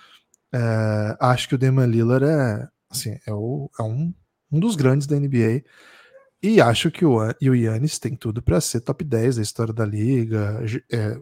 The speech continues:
é um dos candidatos, se não já é o melhor estrangeiro da história da N B A. Já foi campeão, já foi M V P,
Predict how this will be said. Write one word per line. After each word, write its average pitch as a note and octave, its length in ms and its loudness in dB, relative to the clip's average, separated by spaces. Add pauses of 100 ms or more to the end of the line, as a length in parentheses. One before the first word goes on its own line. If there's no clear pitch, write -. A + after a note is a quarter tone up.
é C3 80 6
um D#3 100 10
dos C#3+ 140 2
candidatos, B2 480 2
se - 80 -6
não A#2+ 180 0
já A#2+ 140 0
é A2+ 160 0 (460)
o B2+ 60 -6
melhor A#2 240 2
estrangeiro A2+ 580 0
da G#2+ 120 -2
história A2 320 -4
da G#2+ 80 -6
N A2 120 -4
B G#2+ 280 -2
A. - 20 0
Já B2 200 4
foi B2+ 260 0
campeão, B2+ 500 0
já B2 140 0
foi B2+ 240 -2
M C3+ 120 0
V B2 140 -2
P, A#2 320 -2